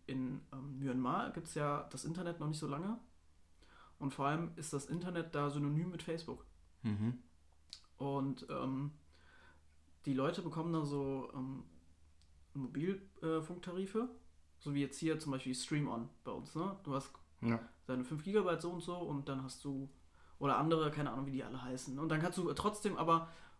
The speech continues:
Speaker 1: abge-, unabhängig von deinem Datenvolumen Videos gucken, sonst was machen. Und
Speaker 2: Okay.
Speaker 1: da ist das Gleiche.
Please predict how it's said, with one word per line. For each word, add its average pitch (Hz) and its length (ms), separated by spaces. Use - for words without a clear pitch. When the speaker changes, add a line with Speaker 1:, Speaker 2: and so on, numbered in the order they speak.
Speaker 1:
abge-, 185 400
unabhängig 202 480
von 156 120
deinem 139 200
Datenvolumen 220 760
Videos 208 300
gucken, 190 200
sonst 143 200
was - 120
machen. 104 220
Und 123 60
Speaker 2:
Okay. 208 100
Speaker 1:
da 247 100
ist - 100
das 165 200
Gleiche. 240 460